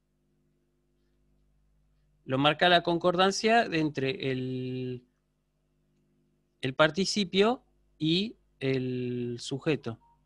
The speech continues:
¿Sí? Eh, quiero decir, en este caso porque estaba en nominativo.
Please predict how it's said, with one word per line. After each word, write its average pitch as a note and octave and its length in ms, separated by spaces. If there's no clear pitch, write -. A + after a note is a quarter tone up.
¿Sí? C#3+ 360
Eh, A#2+ 300
quiero C#3 200
decir, C3+ 440
en B2+ 220
este C#3+ 220
caso E3 340
porque C3+ 160
estaba C#3 300
en C#3 60
nominativo. C3+ 680